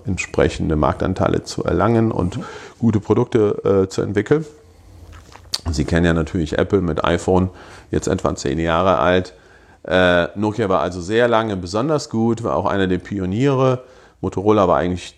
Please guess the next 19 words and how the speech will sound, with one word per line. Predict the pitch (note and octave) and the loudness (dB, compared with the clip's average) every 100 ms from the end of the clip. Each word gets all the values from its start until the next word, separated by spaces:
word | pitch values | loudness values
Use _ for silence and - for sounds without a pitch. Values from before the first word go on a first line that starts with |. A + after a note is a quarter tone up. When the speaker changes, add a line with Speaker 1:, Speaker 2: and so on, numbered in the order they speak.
| - | -18
Speaker 1:
derjenige, | - F2 F2 E2+ | -4 0 2 2
der | E2 | 2
es | E2 | 0
als | F2+ D#2+ | -2 -2
erster | F#2 A#2 G#2+ | -2 0 0
entwickelt | F#2+ G2+ G#2 F#2 | 0 0 0 0
hat, | F#2+ F#2 | 2 2
das | G2+ | -2
Produkt | - F#2+ F#2 - - | -4 -2 -2 -4 -6
Handy. | G2 G2+ G2 G2 - - - - - | 0 4 4 4 -4 -20 -20 -18 -2
Aber | D#2 E2+ F2+ | 2 4 4
Nokia | F2+ F#2+ F#2+ F2+ | 4 0 0 0
war | |
dann | E2+ E2+ | 0 -2
schon | - F#2+ | -6 -4
sehr | F2 F2+ | -2 -2
schnell, | - E2+ E2+ E2+ F2+ - - | -2 0 4 2 0 -4 -4
ähm, | E2 E2+ F2 F2+ - - - - - - - | 0 0 0 -2 -4 -14 -20 -20 -14 -8 -2
äh, | - - - | 0 0 0